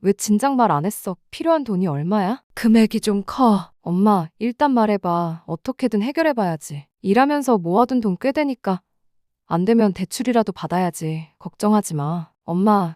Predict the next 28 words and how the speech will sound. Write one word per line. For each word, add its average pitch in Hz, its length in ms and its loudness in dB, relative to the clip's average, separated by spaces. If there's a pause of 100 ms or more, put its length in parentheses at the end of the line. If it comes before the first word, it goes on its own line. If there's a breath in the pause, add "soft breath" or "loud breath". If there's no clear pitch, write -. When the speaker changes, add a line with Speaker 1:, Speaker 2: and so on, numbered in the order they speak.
Speaker 1:
그동안 226 380 0
맘 151 180 -4
고생 233 300 -4
심했겠네. 233 720 -4 (140)
Speaker 2:
일단 226 520 -2
급한 220 420 -4
돈은 220 340 -2
이억 214 340 0
정도고 208 800 -2
갚을 - 420 -8
돈은 240 300 -4
더 269 240 2
많아. 214 720 0 (120)
Speaker 1:
그 - 120 -4
정도는 320 500 0
내가 196 220 4
해줄 381 280 0
수 359 140 -6
있어. 170 480 -2 (140)
일단 294 360 0
급한 330 340 -2
돈 294 160 0
먼저 185 260 0
갚고 214 520 0 (300 soft breath)
나머지는 262 580 0
차차 - 340 -4
같이 240 340 -2
해결해보자. 233 720 0